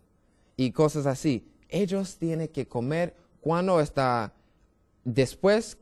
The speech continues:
que está verde y, a-, eh, y, y, y cambiar como amarillo.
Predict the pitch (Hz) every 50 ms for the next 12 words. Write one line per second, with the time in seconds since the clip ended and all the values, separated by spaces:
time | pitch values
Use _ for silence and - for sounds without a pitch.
0 | _ _ _ - 156 143 139 135 - - 139 123 120 113 117 147 175 190 202 214
1 | 196 196 220 233 262 254 - - _ _ _ _ _ _ _ _ - 131 127 123
2 | 120 113 - - - 120 113 - - 120 120 120 113 - 120 123 117 - 117 123
3 | 113 - 113 120 - - 147 151 156 160 156 156 151 - - 143 131 131 127 123
4 | 120 120 117 - - _ - 127 127 123 123 123 143 151 139 110 98 110 92